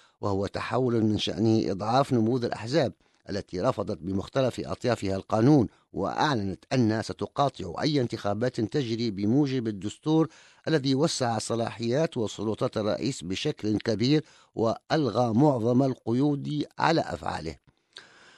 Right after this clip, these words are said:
محطتنا الموالية أوكرانيا. الرئاسة الأوكرانية أعلنت العثور على أكثر من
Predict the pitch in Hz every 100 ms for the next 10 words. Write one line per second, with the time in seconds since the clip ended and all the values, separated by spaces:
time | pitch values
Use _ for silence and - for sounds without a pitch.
0 | _ - 165 190 185 196 175 165 156 165
1 | 175 170 170 165 - 139 - 117 98 101
2 | 101 98 _ _ _ 92 98 98 113 101
3 | - 110 107 110 110 113 107 104 110 -
4 | 156 117 104 95 - - - 107 104